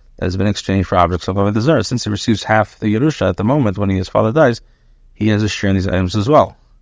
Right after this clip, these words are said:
Elam Rabbanan, rather it's Rabbanan Zeda, who the Avodah Rabbanan Shal Yasal Sede, that there was the decree that the Chacham instituted unless he returned to his previous ways. The Chacham were concerned that due to his concern, to his concern over losing his Yerusha,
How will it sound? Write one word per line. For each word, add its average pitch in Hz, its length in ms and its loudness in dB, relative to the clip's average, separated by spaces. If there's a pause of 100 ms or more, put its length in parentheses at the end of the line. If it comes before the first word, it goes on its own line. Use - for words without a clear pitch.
(440)
Elam 127 220 4
Rabbanan, 104 680 2
rather 110 200 4
it's 95 100 -4
Rabbanan 95 460 -2
Zeda, 113 500 2 (320)
who 98 140 -2
the 98 100 0
Avodah 104 280 0
Rabbanan 101 220 0
Shal - 200 -4
Yasal 92 380 0
Sede, 127 440 -2 (480)
that - 180 -6
there 92 100 -6
was 90 200 -2
the 98 100 -2
decree 151 160 2
that 117 80 2
the 92 80 0
Chacham 104 260 2
instituted 131 360 0
unless 113 240 2
he 107 80 -4
returned 101 260 -4
to - 80 -6
his 87 80 -4
previous 95 420 -2
ways. 143 440 0 (640)
The - 60 -6
Chacham 123 300 2
were 117 100 2
concerned 113 360 0
that 90 100 0
due 117 140 2
to - 140 -4
his 92 120 -2
concern, - 460 -6
to - 140 -6
his 95 160 0
concern 104 300 0
over 95 140 2
losing 101 280 0
his 101 180 -2
Yerusha, 113 680 0